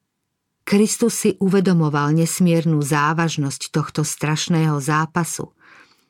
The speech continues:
a desil sa možného odlúčenia od Boha. Satan mu nahováral, že odlúčenie bude večné, lebo sa zaručil za hriešny svet.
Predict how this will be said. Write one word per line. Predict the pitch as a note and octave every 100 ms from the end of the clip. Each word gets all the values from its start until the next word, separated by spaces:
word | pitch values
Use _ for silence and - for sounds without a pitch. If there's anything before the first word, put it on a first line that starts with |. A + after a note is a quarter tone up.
| _ _ _ -
a | F#3
desil | D3+ G#3 G3+ A3 F#3
sa | - C#3+
možného | D#3 E3 E3 D#3 D3+ -
odlúčenia | E3 E3+ E3+ E3 C#3+ C#3+ C#3
od | C3+ D#3+ E3
Boha. | D#3 B2+ A#2+ _ _ _ _ _ _ _ _ _ _ _ _ _ -
Satan | - F#3+ F#3+ F3+
mu | E3+
nahováral, | E3+ F3+ F3 D#3+ D#3 D#3 D3+ D3 - - - _
že | D3 D#3+ -
odlúčenie | F3 E3+ E3 D#3+ - C#3+ C#3+ C#3
bude | C#3 D3 C#3+
večné, | D#3 - D#3 B2+ A#2+ - _ _ _ _ _ _ -
lebo | D#3+ D#3
sa | D3 D#3
zaručil | C3+ E3 E3 D#3+ D#3+ D3
za | C#3 C3
hriešny | D3 D3+ D3 - C3+
svet. | - D3+ C#3+ - -